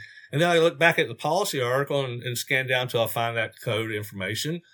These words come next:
In this case, it was under socket connectors headings. So you got systems, sockets, feet, knees, liners, interfaces,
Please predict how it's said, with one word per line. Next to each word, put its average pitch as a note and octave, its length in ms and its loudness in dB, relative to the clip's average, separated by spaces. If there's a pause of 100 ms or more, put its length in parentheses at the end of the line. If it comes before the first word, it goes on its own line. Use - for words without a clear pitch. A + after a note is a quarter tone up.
(160)
In A#2+ 80 -2
this - 180 -2
case, A#2+ 320 4
it A2+ 80 -4
was A2+ 140 -6
under A2+ 260 -4
socket G2+ 460 -4
connectors A2 580 -8
headings. C3 500 -4 (160)
So C#3 100 -6
you C3 100 0
got B2+ 200 2 (440)
systems, C3 760 0 (200)
sockets, B2 640 0
feet, B2 320 -4
knees, A#2 580 -6
liners, A2 720 -6
interfaces, A2+ 800 -4